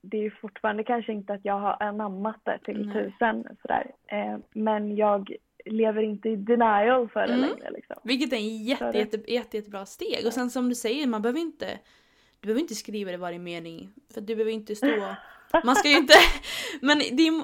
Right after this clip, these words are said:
Speaker 2: alltså, det känns som att det är lätt hänt att man bara säger: "Nej, men jag kan inte göra det för jag har A D H D." Eller: "Jag kan inte göra det för att jag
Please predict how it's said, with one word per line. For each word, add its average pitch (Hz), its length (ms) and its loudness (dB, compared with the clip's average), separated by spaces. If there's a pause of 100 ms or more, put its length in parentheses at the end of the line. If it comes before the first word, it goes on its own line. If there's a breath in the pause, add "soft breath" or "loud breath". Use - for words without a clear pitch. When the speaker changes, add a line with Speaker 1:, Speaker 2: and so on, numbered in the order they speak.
Speaker 2:
alltså, 277 160 -2
det 277 120 0
känns 285 200 0
som 262 80 0
att 247 60 -2
det 247 120 -4
är 233 180 -2
lätt 311 300 2
hänt 220 240 -2
att 202 120 -8
man 208 160 -6
bara 202 100 -6
säger: - 180 -10
"Nej, 233 140 0
men 240 100 -2
jag 226 80 -4
kan 254 80 -4
inte 240 120 -4
göra 208 140 -6
det 202 60 -10
för - 80 -14
jag 180 40 -12
har 180 40 -12
A 185 40 -16
D 190 60 -10
H 196 80 -8
D." 190 100 -8
Eller: 208 220 -2
"Jag 226 280 -2
kan 247 100 -4
inte 226 100 -2
göra 220 140 -2
det 180 80 -10
för - 120 -18
att - 60 -12
jag 180 260 -8